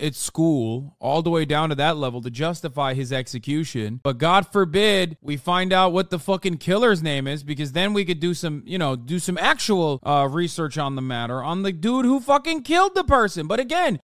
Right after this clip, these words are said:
my general opinion is that if someone is just laying on the ground, choking someone in a public place for fifteen minutes, that's murder, that's it.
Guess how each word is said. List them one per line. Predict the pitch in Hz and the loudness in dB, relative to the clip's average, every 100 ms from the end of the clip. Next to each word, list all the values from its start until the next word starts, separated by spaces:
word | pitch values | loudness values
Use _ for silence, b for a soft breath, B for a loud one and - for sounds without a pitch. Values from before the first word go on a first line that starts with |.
| _ | _
my | 151 165 | -4 -2
general | 180 175 | 0 -2
opinion | 156 151 156 | -2 -4 -4
is | 151 | -4
that | |
if | 139 117 | -4 -4
someone | 143 156 | -4 -2
is | 151 | -4
just | 131 123 | -4 -4
laying | 117 123 135 | -2 -2 -2
on | 139 | -2
the | 127 | -2
ground, | 117 120 135 | -2 -4 -4
choking | 127 127 135 | -4 -4 -4
someone | 135 131 | -4 -4
in | 120 | -4
a | |
public | 120 123 | -4 -4
place | 131 131 | -4 -4
for | 117 | -4
fifteen | 127 123 123 | -6 -4 -2
minutes, | 117 139 | -2 -4
that's | 135 | -4
murder, | 120 113 120 135 123 | -4 -4 -4 -4 -4
that's | 117 | -6
it. | 123 135 | -4 -4